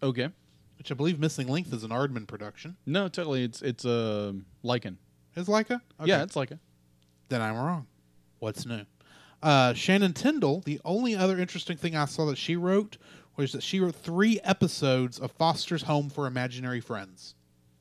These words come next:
Speaker 1: Gotcha.
Speaker 2: Which is a fun show if you've never watched it.
Speaker 1: Never watched it.
Speaker 2: All right. Uh, music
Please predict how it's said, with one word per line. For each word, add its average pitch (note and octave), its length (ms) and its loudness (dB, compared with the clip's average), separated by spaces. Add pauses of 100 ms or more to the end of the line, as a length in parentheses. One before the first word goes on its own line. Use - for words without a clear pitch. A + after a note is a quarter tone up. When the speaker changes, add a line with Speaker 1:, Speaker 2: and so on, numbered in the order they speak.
(160)
Speaker 1:
Gotcha. G3+ 300 -6 (760)
Speaker 2:
Which F#3 160 -6
is G3 100 -4
a E3+ 40 -6
fun F3 220 -8
show C3+ 180 -6
if - 80 -10
you've A#2 100 -12
never G#2+ 140 -8
watched G#2+ 400 -4
it. F#2 80 -12
Speaker 1:
Never D#3 260 -6
watched - 280 -14
it. - 60 -20 (160)
Speaker 2:
All C#3+ 200 -6
right. G#2+ 180 -16 (480)
Uh, D3+ 160 4
music F#3+ 720 2